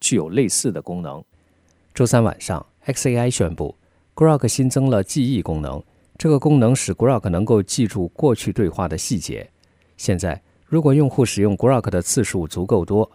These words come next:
让它能够学习用户的偏好，然后再向 Grok 提问，Grok 就会给出更加个性化的回复。Chat G P T早就拥有类似的记忆功能，最近还进行了升级，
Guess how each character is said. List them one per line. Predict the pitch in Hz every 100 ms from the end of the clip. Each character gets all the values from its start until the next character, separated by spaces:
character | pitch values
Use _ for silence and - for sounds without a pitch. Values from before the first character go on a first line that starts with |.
| _
让 | 151 131
它 | 139
能 | 107
够 | 113 110
学 | - 95
习 | 123 104
用 | 117 98
户 | 90
的 | 73
偏 | - 107
好， | 110 113 - _ _ -
然 | 113
后 | 147 143
再 | 113 107
向 | - 87
Grok | 87 101 87 -
提 | - 82
问， | 104 - _ _ _
Grok | - 143 143 127
就 | 143
会 | 117 107
给 | 78
出 | 76 104
更 | 95 143 98
加 | 107
个 | 107 151
性 | 101 90
化 | 82 78
的 | -
回 | 78 67
复。 | - 90 - _ _ _ _ _ _ -
Chat | - 156
G | 135 147
P | 139
T | 147 143
早 | - 82
就 | 131
拥 | 123 127
有 | 113 73
类 | 110
似 | 90 120
的 | 87
记 | 78 92 78
忆 | 80
功 | 90
能， | 92 69 82 _ _ _ _ _ -
最 | 165
近 | 147 156
还 | 117 113
进 | - 107
行 | 90
了 | 90 78
升 | - 113
级， | 110 - 143